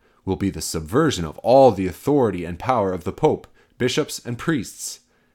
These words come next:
and in time the whole fabric of ecclesiastical government will tumble to the ground. Although the Pope sends his summons, Doctor Wycliffe does not obey it, for he is getting to be an old man, and besides,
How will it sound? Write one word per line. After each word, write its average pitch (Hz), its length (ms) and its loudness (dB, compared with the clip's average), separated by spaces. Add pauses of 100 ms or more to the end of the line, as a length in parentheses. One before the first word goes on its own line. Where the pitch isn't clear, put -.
(100)
and 82 100 -8
in 78 100 -6
time 131 460 -2 (280)
the 76 100 -12
whole 143 320 0
fabric 131 600 -4
of 92 120 -8
ecclesiastical 127 960 -4
government 110 520 -4 (100)
will 76 140 -10
tumble 139 500 -4
to 131 140 -6
the 113 120 -4
ground. 98 580 -6 (1900)
Although 110 260 -2
the 165 80 0
Pope - 300 -2
sends 107 260 -4
his 78 140 -10
summons, 92 640 -6 (420)
Doctor 139 340 0
Wycliffe 92 460 -4
does 92 180 -4
not 110 180 0
obey 107 340 -2
it, - 320 -10 (440)
for 87 140 -4
he 117 200 0
is 120 120 2
getting 120 420 0 (180)
to 113 120 -6
be 113 160 -2
an 117 120 -2
old 113 220 0
man, 113 420 -8 (420)
and 101 120 -6
besides, 104 720 -8